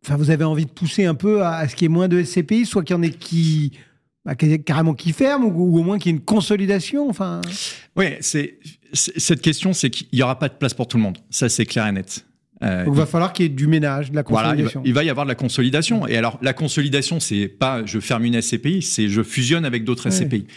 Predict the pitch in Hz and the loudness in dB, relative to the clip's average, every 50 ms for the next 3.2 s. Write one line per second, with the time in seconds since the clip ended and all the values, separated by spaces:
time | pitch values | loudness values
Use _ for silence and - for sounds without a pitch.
0 | - - - 143 - - 170 - - - 156 170 160 - - 175 - - 185 180 | -8 -2 0 2 4 4 2 2 0 0 0 0 0 -2 -2 -2 -2 0 0 0
1 | - - - 151 151 135 - - 117 123 127 156 208 240 - - - - - _ | 0 0 0 0 0 0 0 0 0 0 0 0 -2 -4 -6 -10 -20 -20 -16 _
2 | - - 139 - - 180 156 - - 147 131 139 135 135 117 - 110 98 110 123 | -2 -2 -2 0 0 0 0 0 0 -2 0 0 0 -2 -2 -2 -2 2 2 4
3 | 147 196 233 247 | 4 2 0 -2